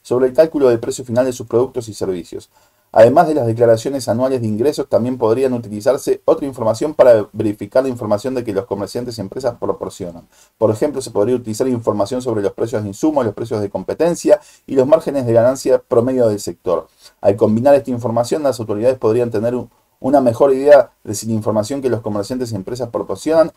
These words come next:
es veraz. En general, creo que la publicación de la información sobre el cálculo del precio final de los productos y servicios es una medida beneficiosa para los consumidores y para el mercado en general. Sin embargo,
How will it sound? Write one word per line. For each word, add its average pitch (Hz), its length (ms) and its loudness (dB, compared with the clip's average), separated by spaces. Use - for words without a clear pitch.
es 123 160 6
veraz. 90 480 -2
En 120 80 -2
general, 156 380 4
creo 170 180 2
que 151 80 -2
la 131 140 4
publicación 117 500 -4
de 139 60 -4
la 131 60 -4
información 117 460 -4
sobre 120 220 -4
el 104 80 -4
cálculo 135 320 2
del 107 100 0
precio 131 240 -8
final 120 220 -4
de 127 80 4
los 107 140 0
productos 151 500 2
y 113 60 -12
servicios 117 600 -6
es 208 220 2
una 190 140 4
medida 165 420 6
beneficiosa 202 720 2
para 147 220 8
los 147 140 2
consumidores 151 680 0
y 120 60 -8
para 117 160 6
el 117 60 -2
mercado 117 360 4
en 123 80 -2
general. 101 420 -2
Sin 127 200 -8
embargo, 165 480 2